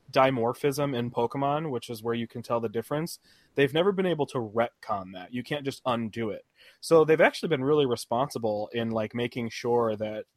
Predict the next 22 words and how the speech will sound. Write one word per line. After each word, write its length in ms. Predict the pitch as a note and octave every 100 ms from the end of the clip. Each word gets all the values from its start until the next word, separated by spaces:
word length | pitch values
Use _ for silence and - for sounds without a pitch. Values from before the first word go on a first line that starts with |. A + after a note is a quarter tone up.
| _ _ _ _ -
you 100 | A#2+
know, 360 | A2 G#2 G#2 -
you 140 | D3
can 100 | D#3+
do 120 | D3 C#3+
whatever 280 | C#3 C#3
you 280 | C#3 C3+ A#2+ C#3
want 300 | F3 C3+ B2
with 180 | B2+
your 120 | B2+ A#2+
boy 220 | B2 A#2
Pikachu 520 | - A#2 A#2 A#2+ A#2 - C#3
or 180 | C#3+ D3
your 140 | C3+ A#2
girl 240 | D#3+ E3
Pikachu. 460 | - A2+ A2 A2 A2
You 80 |
can 100 | G#2+
do 80 | C3
the 80 | A#2+
same 260 | - D3 C3+
thing, 400 | D3+ C3 G2